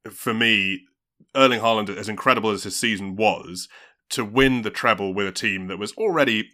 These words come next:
pretty much a lock-on to win the league nine times out of ten,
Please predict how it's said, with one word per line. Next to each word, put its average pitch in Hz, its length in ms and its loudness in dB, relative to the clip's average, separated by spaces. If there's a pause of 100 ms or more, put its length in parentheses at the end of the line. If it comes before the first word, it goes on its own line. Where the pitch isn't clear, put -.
pretty 147 240 0
much 120 220 0
a 113 40 0
lock-on 107 420 0
to 98 120 -6
win 101 140 -2
the 95 80 -6
league 95 400 -4
nine 98 260 -4
times 95 240 -6
out 95 120 -4
of 90 60 -10
ten, 90 400 -2